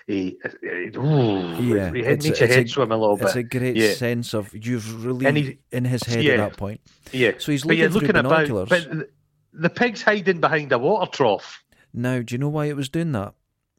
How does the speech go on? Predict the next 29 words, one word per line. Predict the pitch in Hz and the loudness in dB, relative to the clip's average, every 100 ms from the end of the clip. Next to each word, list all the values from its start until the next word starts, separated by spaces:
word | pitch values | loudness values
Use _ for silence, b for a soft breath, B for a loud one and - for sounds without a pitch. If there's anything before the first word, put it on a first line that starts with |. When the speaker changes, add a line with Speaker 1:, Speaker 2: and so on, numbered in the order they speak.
| _ _ _ _ _ _ - | _ _ _ _ _ _ -10
Speaker 2:
Because | 127 131 127 120 110 | -8 -4 -2 -4 -6
they | 127 | -4
Speaker 1:
But | 123 | -2
Speaker 2:
made | 135 175 - - | -2 -4 -6 -4
a, | 135 | -4
a | 113 127 110 131 | -2 -4 -2 -2
animatronic | 120 117 - 120 110 - | -2 -4 -4 -4 -4 -8
pigs | - 110 - | -10 -8 -10
for | - 139 147 | -6 -4 -4
it, | |
but | 110 110 | -6 -6
they | |
weren't | 127 156 120 | -4 -4 -4
happy | 135 165 170 | -6 -6 -6
with | 131 117 | -6 -6
them, | 101 98 | -8 -6
even | 131 139 131 | -4 -4 -2
though | 127 113 | -2 -2
they | 117 120 | -4 -2
actually | 117 113 - 113 | -2 -4 -6 -4
are | 107 | -6
great, | 113 127 131 | -6 -4 -4
and | 117 | -2
they're | |
only | 139 165 | -2 -2
in | 147 | -4
a | |
few | 120 120 113 | -6 -6 -6
shots. | - 147 - - | -4 -4 -4 -8